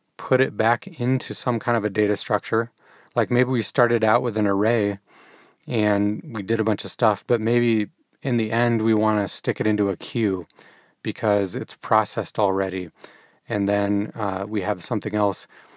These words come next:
come back and pick it back out of that laundry basket and then store it away in a database for long-term storage or send it back off somewhere else, right? So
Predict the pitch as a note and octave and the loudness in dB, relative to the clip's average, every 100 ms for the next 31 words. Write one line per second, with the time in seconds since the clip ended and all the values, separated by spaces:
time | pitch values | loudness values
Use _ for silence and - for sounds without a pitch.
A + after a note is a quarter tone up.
0 | _ _ - - G#2 G#2 G#2+ - G2 - | _ _ -8 -2 2 2 2 -2 -6 -6
1 | - A#2 - A2 G2+ F#2+ A2 A2+ G2+ G2+ | -6 -4 -4 -4 -4 0 2 2 -2 -2
2 | A2 C3+ B2+ G#2+ G#2 G2 A#2 A2 - - | 2 2 2 2 0 -2 -2 -4 -6 -20
3 | - - _ A2+ G#2 G#2 G#2 G2+ F#2+ - | -20 -20 _ -2 2 2 2 2 0 -4
4 | - A#2 G#2+ G#2 G2+ G#2 G2+ G2 F#2 G#2 | -2 2 4 4 4 2 2 0 0 0
5 | G2+ G2 F#2+ - - G#2+ G2 F#2+ F2+ G#2 | 0 0 -4 -6 -8 -4 -2 -2 -4 -8
6 | F#3+ D3+ G2+ G2+ - G2 F2+ - A2+ G2+ | -10 -2 0 0 0 -4 -4 -4 -4 -4
7 | - - - - - _ G#2 G2+ G2 F#2+ | -8 -14 -18 -20 -20 _ 0 2 2 -2
8 | - - A2 G#2 G#2 G2 F#2+ G#2+ G2 - | -4 -4 -2 -2 -2 -4 -4 0 -2 -2
9 | - G2 F#2 F#2 F2+ - G#2+ G2+ - - | -4 -2 -4 -6 -10 -2 -2 -2 -8 -20
10 | - _ - - A2 G#2+ A2 | -20 _ -4 2 2 2 -2